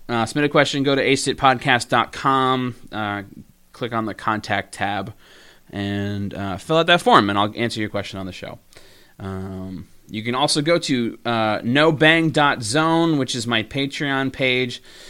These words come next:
Um, one dollar a month gets you access to Under the Covers, the after show, um, and there's some other cool stuff, uh, that you can get for donating a higher. Uh, so that would be really appreciated if you did that.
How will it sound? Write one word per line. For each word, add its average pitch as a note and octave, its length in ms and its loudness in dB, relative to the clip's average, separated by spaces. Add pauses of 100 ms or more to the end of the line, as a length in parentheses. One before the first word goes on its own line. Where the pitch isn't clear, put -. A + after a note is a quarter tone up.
(200)
Um, G#2 640 0 (680)
one F3 360 4
dollar F3 380 8
a E3 60 8
month E3+ 320 6
gets C#3+ 240 2
you D3 100 4
access C3+ 580 2
to C3 320 2
Under B2+ 200 2
the B2 80 0
Covers, A#2 420 4
the A2 100 0
after G#2 260 2
show, G2+ 420 0 (420)
um, G2 480 -2
and G2+ 140 -6
there's G2 160 -4
some G2+ 160 -2
other G2 180 0
cool F#2+ 260 -8
stuff, - 640 -6
uh, F#2+ 220 -4
that F#2 100 -6
you F2 100 -10
can G2 120 -10
get G2 180 -4
for - 140 -12
donating D3 420 -4
a D#3+ 40 -4
higher. D#3+ 360 0 (160)
Uh, G2 260 -10
so G2 200 -12
that G2+ 180 -4
would G2 140 -6
be G2 260 -6 (420)
really A#2+ 460 4
appreciated A2 720 0
if A2 120 -8
you A2+ 80 -8
did G2+ 240 -10
that. C3 280 -2